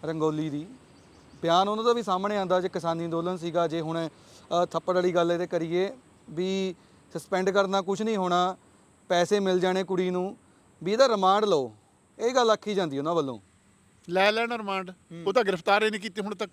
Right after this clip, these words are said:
Speaker 1: ਹੂੰ।
Speaker 2: ਕੋਈ ਗ੍ਰਿਫਤਾਰ ਨਹੀਂ ਹੋ। ਅੱਜ
Speaker 1: ਹੂੰ।
Speaker 2: ਮੈਂ ਉਹਨਾਂ ਦੇ ਆਈ ਜੀ ਦਾ ਬਿਆਨ ਸੁਣ ਰਿਹਾ ਸੀ, ਉਹ
Speaker 1: ਜੀ।
Speaker 2: ਕਹਿੰਦਾ ਵੀ ਖੂਨ ਆ ਜਿਹੜਾ ਦਿਮਾਗ ਤੇ ਚੜ੍ਹ ਗਿਆ, ਇੰਨੀ ਕੁ ਗੱਲ ਆ।
Speaker 1: ਜੀ।
Speaker 2: ਠੀਕ ਆ, ਗਲਤ ਆ, ਨਹੀਂ ਹੋਣਾ ਚਾਹੀਦਾ ਸੀ, ਇਹਦੇ ਨਾਲ ਬਦਨਾਮੀ ਹੋਈ ਆ। ਪਰ ਉਹ ਕੁੜੀ ਆ ਜਿਹੜੀ well behaved ਆ, ਕੋਈ,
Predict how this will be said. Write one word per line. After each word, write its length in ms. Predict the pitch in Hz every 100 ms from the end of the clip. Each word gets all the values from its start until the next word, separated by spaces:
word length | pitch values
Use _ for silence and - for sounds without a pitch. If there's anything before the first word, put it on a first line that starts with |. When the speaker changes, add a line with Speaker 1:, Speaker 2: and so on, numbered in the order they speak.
| -
Speaker 1:
ਹੂੰ। 240 | 170 151 131 _ _ _
Speaker 2:
ਕੋਈ 200 | 185 220
ਗ੍ਰਿਫਤਾਰ 460 | 220 233 190 214 208
ਨਹੀਂ 120 | 208
ਹੋ। 200 | 208 208
ਅੱਜ 120 | 190
Speaker 1:
ਹੂੰ। 80 | 196
Speaker 2:
ਮੈਂ 120 | 208
ਉਹਨਾਂ 200 | 202 214
ਦੇ 340 | 214 208 190 170 - - _ 175
ਆਈ 140 | 190
ਜੀ 120 | 190
ਦਾ 100 | 202
ਬਿਆਨ 260 | 185 185 185
ਸੁਣ 200 | 190 180
ਰਿਹਾ 220 | 175 180
ਸੀ, 180 | 170 311
ਉਹ 140 | 302
Speaker 1:
ਜੀ। 60 | 285
Speaker 2:
ਕਹਿੰਦਾ 220 | 269 294
ਵੀ 240 | 277 262 - - -
ਖੂਨ 320 | - 202 254 277
ਆ 100 | 277
ਜਿਹੜਾ 180 | 285
ਦਿਮਾਗ 360 | 254 226 220 220
ਤੇ 140 | 196
ਚੜ੍ਹ 200 | 214 262
ਗਿਆ, 140 | 277 277
ਇੰਨੀ 220 | 240 247
ਕੁ 100 | 247
ਗੱਲ 240 | 220 220
ਆ। 100 | 220 202 _ -
Speaker 1:
ਜੀ। 120 | - 156
Speaker 2:
ਠੀਕ 280 | 208 233
ਆ, 80 | 254
ਗਲਤ 400 | 190 202 277 -
ਆ, 120 | 214
ਨਹੀਂ 220 | 220 220 269
ਹੋਣਾ 240 | 226 214
ਚਾਹੀਦਾ 400 | 208 190 190 196
ਸੀ, 140 | 190
ਇਹਦੇ 200 | 214 214
ਨਾਲ 160 | 220 208
ਬਦਨਾਮੀ 460 | 180 175 170 185 196
ਹੋਈ 200 | 175 175
ਆ। 160 | 226 - - - - -
ਪਰ 120 | 226
ਉਹ 180 | 233 233
ਕੁੜੀ 260 | 233 254
ਆ 60 | 285
ਜਿਹੜੀ 220 | 294 285
well 320 | 226 208 220
behaved 300 | 214 214 208 214
ਆ, 80 |
ਕੋਈ, 260 | 208 214 214